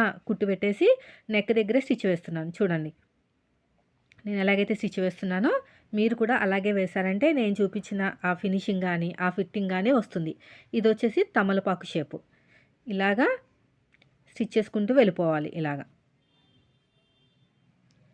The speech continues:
ఇప్పుడు ఎగస్ట్రా ఉన్న క్లాత్ని నీట్‌గా కట్ చేసుకుని రౌండ్ తిరిగే చోట చిన్న చిన్న టక్స్ పెట్టుకోవాలి. ఈ లీఫ్ దగ్గర కూడా చిన్న టక్ పెట్టుకుంటే మనకి కుట్టేటప్పుడు, అంటే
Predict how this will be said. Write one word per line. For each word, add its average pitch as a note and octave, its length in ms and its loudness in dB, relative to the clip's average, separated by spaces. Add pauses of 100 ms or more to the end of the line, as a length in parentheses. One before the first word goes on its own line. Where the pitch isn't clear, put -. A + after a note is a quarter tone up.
(1080)
ఇప్పుడు A#3+ 300 2
ఎగస్ట్రా G#3+ 320 4
ఉన్న A3 160 4
క్లాత్ని A3 380 4 (180)
నీట్‌గా A3 400 2
కట్ G3 180 0
చేసుకుని G#3 440 0 (140)
రౌండ్ G#3 320 6
తిరిగే G3+ 280 4
చోట F#3+ 200 0 (240)
చిన్న G3 220 -2
చిన్న G#3 220 -2
టక్స్ F3+ 220 -2
పెట్టుకోవాలి. F3+ 500 -2
ఈ G#3+ 140 6
లీఫ్ A3+ 200 2 (100)
దగ్గర G3+ 280 4
కూడా B3 160 2 (100)
చిన్న G3 160 0 (100)
టక్ F3+ 220 -2
పెట్టుకుంటే F#3+ 420 -2 (500)
మనకి A#3 240 0 (100)
కుట్టేటప్పుడు, A3+ 640 2 (560)
అంటే G3+ 200 -2